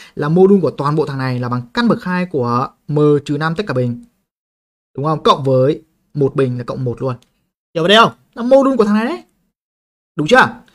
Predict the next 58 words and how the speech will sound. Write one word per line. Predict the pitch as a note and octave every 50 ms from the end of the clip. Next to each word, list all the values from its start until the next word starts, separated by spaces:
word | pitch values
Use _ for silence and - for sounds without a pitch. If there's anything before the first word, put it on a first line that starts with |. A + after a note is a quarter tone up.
| _ _ - - - _
Nhân | A#3+ C#4 C#4+ C#4+ A#3+
với, | A3+ G#3 G#3+ B3+ B3+ A#3+ - _ _ _
nhân | - F#3+ A#3 D4 C#4+ A#3+
với | A3+ G#3
mô | A3+ C4+ C4
đun | C4+ C4
của | A3 D#3+
Z | B3 C4+ -
là | A#3+ E3+
nhân | F3+ F3+
với | D#3+ D3+
M. | D3 C#3 C3 B2 A2+ - - _ _ _ _ _ _ _ _ _ _ _ _ _ _ _ _ _ _ _ _ _ _ -
Đẹp | C3+ A#2+
ra | D3+ D3 C#3+
không | D3 D#3
ạ? | D3+ - - - _
Bên | - F3 E3+
này | F3 E3+ D#3+
cũng | C#3
thế | D3 C#3+ C#3+ E3 - - -
nhá. | D3 D3 D#3 E3+ F#3+ G3+ G#3 - -
Bên | E3 D3+ C#3+
này | C#3 C3+
cũng | C#3 C3+
thế | F#3+ G#3+
thôi. | C4 D4 D4 D#4+ F4 D#4+ - _ _
Dạ. | C3+ B2+ A#2 A#2+ - _ _ _ _ _ _ _ _ _ _ _
Mô | - D4 D4
đun | C#4+ D4 C4+
thằng | B3 A3+ G#3+
này, | G#3+ G#3 G3+ F#3 E3 F#3 G3+ - -
đây | G#3 A3+ A#3
là | A#3
phần | G#3 G3
thực | F#3+ G3 -
này. | D3+ C#3+ C#3+ C3+ A#2+ A#2 A#2+ - _ -
Các | G2
bạn | - E3+ D3+ -
kỹ, | - - _
nhớ | F3 D#3+ D3+ D3 D3+ D#3
kỹ | B3+ B3
nhá. | A#3+ C4+ C#4 A3 C#3 A#2+ - - _
Bốn | D#3+ D3+ E3 F3+
M | F3
là | F3 D#3+ D#3 D#3
phần | D#3 -
thực. | D3+ B2+ - _ _ _ _ _ _ _ _
M | D3+ D3+ D#3+ D#3 D#3
trừ | D#3 D3
hai | D#3 E3 F3 E3
là |
phần | - C#3+ C3
ảo. | A#2+ A2+ A2 -
Thì | C3+
bằng | C3 B2+ B2+ B2 - _
căn | C4+ C#4 C#4
bậc | A3 G#3 -
hai | G#3 G#3+ G#3+ G#3+